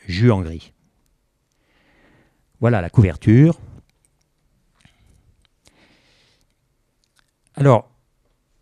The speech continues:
ça c'est la couverture, et ça c'est la page de titre. Alors vous voyez sur cette page de titre l'emblème aux deux coquilles des éditions de Kahnweiler,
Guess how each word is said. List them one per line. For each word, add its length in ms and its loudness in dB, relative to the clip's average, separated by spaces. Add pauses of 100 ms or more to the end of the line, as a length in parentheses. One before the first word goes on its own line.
(1200)
ça 180 -12
c'est 140 -10
la 100 -8
couverture, 920 -6 (560)
et 220 -10 (120)
ça 480 -4
c'est 480 -2
la 100 -6
page 240 2
de 80 4
titre. 540 -6 (480)
Alors 180 0
vous 120 -2
voyez 260 4
sur 200 -8
cette 220 -12
page 220 -8
de 80 -2
titre 440 -4 (720)
l'emblème 640 2 (240)
aux 120 4
deux 140 6
coquilles 600 -2 (540)
des 260 2
éditions 440 0
de 280 4 (100)
Kahnweiler, 760 2